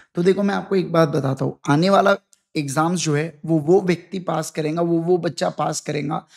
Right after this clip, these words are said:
जो ज़्यादा ओवरथिंकिंग नहीं करेगा। उस ज़्यादा रिजल्ट्स के बारे में मत सोचिए। देखो, रिजल्ट जो आने वाला है, वो आपके मेहनत का फल होने वाला है।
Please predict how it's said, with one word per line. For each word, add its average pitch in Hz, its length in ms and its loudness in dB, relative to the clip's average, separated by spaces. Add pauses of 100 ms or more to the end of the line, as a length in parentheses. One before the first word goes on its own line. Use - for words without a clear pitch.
(260)
जो 180 120 2
ज़्यादा 156 480 0
ओवरथिंकिंग 170 720 0
नहीं 147 140 4
करेगा। 131 420 -4 (560)
उस 170 200 2
ज़्यादा 175 340 4
रिजल्ट्स 175 500 2
के - 120 -4
बारे 175 260 0
में 175 120 0
मत 160 180 0
सोचिए। 165 440 -4
देखो, 180 360 -6
रिजल्ट 165 380 -2
जो 196 100 0
आने 165 380 -2
वाला 175 220 0
है, 185 60 2
वो 175 360 -4
आपके 156 400 -2
मेहनत 165 600 0
का 196 140 2
फल 165 280 2
होने 156 180 2
वाला 165 240 -2
है। - 120 -16